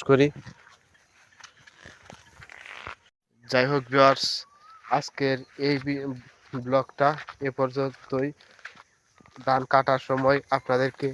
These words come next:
হ্যাঁ, নতুন আরেকটি ভিডিও তুলে ধরবো আপনাদের মাঝে।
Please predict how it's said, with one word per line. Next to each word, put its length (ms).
হ্যাঁ, 180
নতুন 340
আরেকটি 300
ভিডিও 320
তুলে 220
ধরবো 240
আপনাদের 380
মাঝে। 260